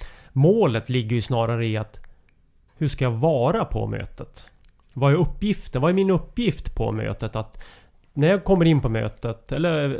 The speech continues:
eller liksom föreläsningen då, så, så ska jag vara på det här sättet. Jag ska vara engagerad, jag ska lyssna. Och så går man igenom det här med en liten målbild och innan, att man liksom spelar upp den här lilla videosnutten. "Okej, ja, men så här ser mitt mål ut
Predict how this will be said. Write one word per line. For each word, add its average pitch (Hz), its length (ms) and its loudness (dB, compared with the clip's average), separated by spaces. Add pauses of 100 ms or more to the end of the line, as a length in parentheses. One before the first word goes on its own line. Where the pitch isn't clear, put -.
(160)
eller 143 260 2
liksom 117 680 -4
föreläsningen 110 760 -2
då, 107 120 -10 (760)
så, 120 760 2 (100)
så - 140 -6
ska - 140 -2
jag 180 60 0
vara 170 100 0
på 135 100 -4
det 110 60 0
här 127 100 0
sättet. - 440 -8
Jag 113 120 -4
ska - 140 -6
vara 107 280 -4
engagerad, 202 960 -4
jag 113 120 -2
ska - 140 -8
lyssna. 170 760 -4 (540)
Och 170 100 -4
så 208 100 0
går 202 140 4
man 185 160 6
igenom 156 400 4
det 127 60 4
här 123 180 2
med 110 300 0
en 107 80 0
liten 107 300 -2
målbild 123 560 2
och 156 80 4
innan, 143 400 0
att 131 140 -4
man 127 80 0
liksom 113 160 -4
spelar 117 280 0
upp 139 160 -4
den 120 100 0
här 117 80 2
lilla 117 180 0
videosnutten. 113 760 -4
"Okej, 160 280 -2
ja, - 80 -4
men 190 140 -2
så 202 100 -4
här 160 420 -4
ser 113 220 -4
mitt 113 120 -6
mål 110 380 -2
ut 107 380 -8